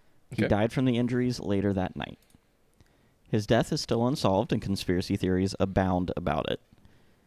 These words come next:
Speaker 1: If you wanna learn, like, more about it, more about the conspiracies, more about everything going on,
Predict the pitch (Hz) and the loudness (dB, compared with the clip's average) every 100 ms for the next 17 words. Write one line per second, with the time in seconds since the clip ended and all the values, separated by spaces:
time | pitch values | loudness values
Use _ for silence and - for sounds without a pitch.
0 | _ _ _ 101 101 101 104 104 101 107 | _ _ _ 0 4 4 4 2 4 2
1 | 110 98 92 - 98 92 87 87 90 120 | 0 0 -2 -2 -2 2 2 2 2 4
2 | 147 - 107 95 90 87 - 82 - 127 | 2 0 0 2 2 -2 -4 -4 0 0
3 | 123 127 113 98 92 87 85 92 92 92 | 0 -2 0 0 2 2 0 0 2 2
4 | 92 98 98 95 | 4 2 2 -2